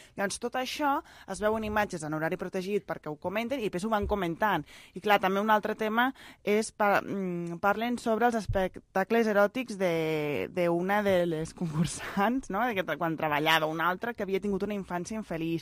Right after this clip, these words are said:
L'altra explica les seves relacions amb la seva,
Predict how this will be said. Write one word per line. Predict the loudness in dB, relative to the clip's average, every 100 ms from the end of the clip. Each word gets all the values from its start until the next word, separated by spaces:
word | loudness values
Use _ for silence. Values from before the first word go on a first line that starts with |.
| -6 -20 -18 -2
L'altra | 2 2 2 2 2
explica | 0 -2 -2 2
les | 2 2
seves | 4 4
relacions | 4 2 2 0 0 0
amb | -2
la | -2
seva, | 0 0